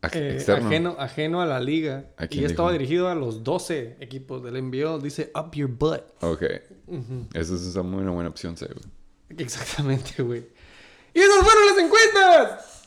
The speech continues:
Speaker 1: Eficientes, güey. Gracias al invitado pasado que trajo su flow y todos los props. Y
Speaker 2: Qué bueno que se los llevó, güey.
Speaker 1: <clears throat> Y, ajá, todos los cadáveres.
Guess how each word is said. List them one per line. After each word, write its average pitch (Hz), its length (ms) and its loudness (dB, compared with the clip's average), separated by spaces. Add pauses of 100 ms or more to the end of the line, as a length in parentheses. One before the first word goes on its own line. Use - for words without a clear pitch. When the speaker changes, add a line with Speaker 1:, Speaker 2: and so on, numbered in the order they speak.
(220)
Speaker 1:
Eficientes, 120 760 -2
güey. 73 180 -4
Gracias 135 380 0
al 143 80 0
invitado 110 440 0
pasado 117 520 0
que 98 360 0
trajo 95 400 -6
su 87 380 -6
flow 110 400 0
y 87 120 -4
todos 95 200 -4
los 87 160 -6
props. - 560 -8 (720)
Y 85 260 -6
Speaker 2:
Qué 127 80 -2
bueno 143 200 0
que 170 80 -2
se 127 80 -6
los 110 140 -6
llevó, 113 320 -8
güey. 113 400 -4
Speaker 1:
<clears throat> - 120 -20
Y, 85 300 -4
ajá, 90 340 -4
todos 95 220 -2
los 87 220 -6
cadáveres. 101 760 -4